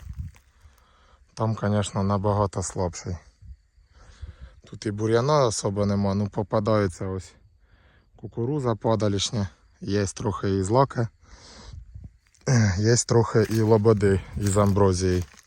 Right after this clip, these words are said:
Отут, конечно, треш. Е,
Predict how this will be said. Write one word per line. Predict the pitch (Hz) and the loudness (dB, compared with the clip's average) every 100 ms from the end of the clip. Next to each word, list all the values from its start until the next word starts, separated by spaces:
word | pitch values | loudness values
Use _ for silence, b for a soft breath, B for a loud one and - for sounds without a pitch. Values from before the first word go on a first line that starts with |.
| _ _ _ _ - - - - B B B B B | _ _ _ _ -20 -20 -18 -12 B B B B B
Отут, | 98 - 139 - | -6 0 -2 0
конечно, | 107 110 113 - 107 - - - _ _ - - - - | 0 2 2 0 -2 -4 -14 -20 _ _ -20 -20 -16 -6
треш. | 107 107 92 - - - B B B B B B B B - | 0 2 2 -2 -10 -12 B B B B B B B B -10
Е, | - 92 92 90 | -4 -2 -2 -2